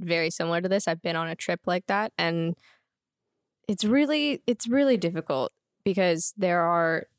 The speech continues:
a lot of dynamics at play. And also when it's couples and someone who's single, uh, it does sort of change things a little bit. And there's, obviously she's also at a different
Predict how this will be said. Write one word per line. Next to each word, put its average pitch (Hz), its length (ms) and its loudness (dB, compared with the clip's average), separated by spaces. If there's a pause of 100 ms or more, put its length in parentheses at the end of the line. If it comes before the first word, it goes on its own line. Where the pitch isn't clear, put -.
(140)
a 196 100 2
lot 170 320 0
of 170 120 -4
dynamics 160 520 -4
at - 220 -2
play. 247 320 2
And 160 160 -2
also 170 460 -4
when 165 120 -2
it's - 380 -4 (140)
couples 170 640 0
and 170 220 -2
someone 165 320 -4
who's 175 180 -2
single, 165 540 -2 (480)
uh, 147 380 0 (200)
it 165 180 -2 (380)
does 143 240 0
sort 147 140 -2
of 147 120 -8
change - 340 -4
things 170 200 -4
a - 40 -6
little - 180 -6
bit. 175 320 -2
And 170 280 -2 (1160)
there's, 226 340 0 (320)
obviously 240 460 4
she's 208 160 2
also 208 240 2
at 202 80 4
a 190 60 4
different 190 320 -2